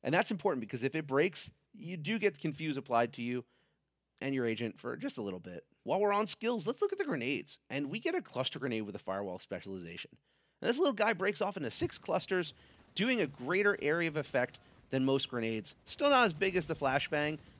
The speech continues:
but still pretty big. Moving into the passive talents, you get the only meh part of the specialization, and that's health on kill, 'cause who, who really looks at health? You also get a bonus to burn duration, which is great,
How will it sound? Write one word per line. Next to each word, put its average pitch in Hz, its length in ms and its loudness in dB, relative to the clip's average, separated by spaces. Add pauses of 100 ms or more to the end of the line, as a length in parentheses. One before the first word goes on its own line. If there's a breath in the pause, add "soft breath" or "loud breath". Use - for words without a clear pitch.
but 156 80 -4
still 147 280 4
pretty 135 340 -4
big. - 260 -12 (120)
Moving 208 240 0
into 226 180 -2
the 214 60 -6
passive 170 480 0
talents, 165 420 4
you 165 60 -8
get 208 220 0
the 220 120 -2
only 226 220 2
meh 156 260 2
part 156 220 0
of 127 40 0
the 117 60 -4
specialization, 104 760 -4 (340 soft breath)
and 123 80 -2
that's 165 200 0
health 147 200 4
on 123 140 2
kill, 95 240 -6
'cause - 280 -12 (140)
who, 175 200 -8
who 226 100 0
really 180 220 4
looks 120 180 0
at 101 80 -6
health? 80 280 -12 (520)
You 202 180 4
also 226 320 8
get 165 200 2
a 156 40 0
bonus 170 340 0
to 147 80 -4
burn 143 240 0
duration, 123 420 -2
which 131 120 -4
is 147 100 -4
great, - 380 0